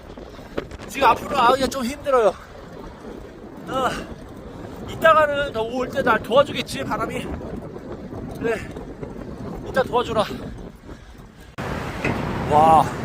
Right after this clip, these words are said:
지금 카메라를 왜 켰냐면요, 여기 파도 소리가 좀 많이 들려. 아, 지금 안 보인다. 어떡하지? 안 보여, 안 보여.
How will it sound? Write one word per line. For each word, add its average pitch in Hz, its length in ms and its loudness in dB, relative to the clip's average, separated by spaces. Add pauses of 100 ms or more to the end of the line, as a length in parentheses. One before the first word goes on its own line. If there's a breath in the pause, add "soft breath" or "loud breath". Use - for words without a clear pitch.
(800)
지금 240 420 0
카메라를 285 440 6
왜 160 60 6
켰냐면요, 208 640 2 (1400)
여기 220 140 2
파도 349 260 2
소리가 240 460 6
좀 - 100 -2
많이 170 160 4
들려. 165 300 6
아, 214 40 6
지금 208 200 4
안 156 120 6
보인다. - 320 4
어떡하지? 165 600 4 (1200)
안 170 120 0
보여, 180 200 8
안 143 100 6
보여. 135 220 2